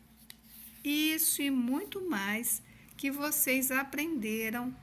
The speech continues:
nesse capítulo. Tinha também aquele trava-línguas que fala assim:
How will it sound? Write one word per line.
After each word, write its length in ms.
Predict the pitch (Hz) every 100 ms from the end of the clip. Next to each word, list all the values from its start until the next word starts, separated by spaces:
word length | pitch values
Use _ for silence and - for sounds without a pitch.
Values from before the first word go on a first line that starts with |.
| - - - - 240
nesse 1400 | 226 233 233 226 240 247 - - - 247 240 220 - - - - - - - - -
capítulo. 1000 | 277 277 - 240 254 - 214 180 - - - - - - -
Tinha 240 | - 403
também 480 | - 269 202 247 262
aquele 420 | 254 254 262 254
trava-línguas 960 | 254 - 247 262 240 202 202 220 214 214
que 140 | 214
fala 300 | - 214 202
assim: 360 | 196 - 208